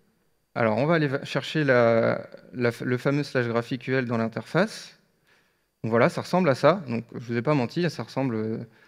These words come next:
ça ressemble à ce qu'on peut avoir avec les, les, les Swagger. Et on a la liste des types que j'ai définis dans mon schéma qui sont ici. Donc, je peux aller, euh,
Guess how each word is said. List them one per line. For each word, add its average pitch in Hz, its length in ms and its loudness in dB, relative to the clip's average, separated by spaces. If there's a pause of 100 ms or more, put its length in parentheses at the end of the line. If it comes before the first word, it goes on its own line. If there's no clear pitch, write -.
ça - 120 -10
ressemble 151 240 0
à 117 40 2
ce - 60 -6
qu'on 120 120 -2
peut 131 160 2
avoir 127 260 4
avec 113 240 -2
les, 117 380 -2 (140)
les, 117 280 -4
les 117 140 -4
Swagger. 120 380 0 (1000)
Et 185 200 10
on 143 140 4
a 160 180 6
la 127 140 6
liste 156 300 0
des 131 160 -4
types 185 180 -6
que 143 100 -4
j'ai 131 140 0
définis 135 300 -2
dans 151 100 2
mon 127 140 0
schéma 127 280 0
qui - 100 -12
sont 135 140 -2
ici. 143 320 -4
Donc, 123 240 -4
je - 100 -14
peux 151 280 2
aller, 147 280 6
euh, 113 240 4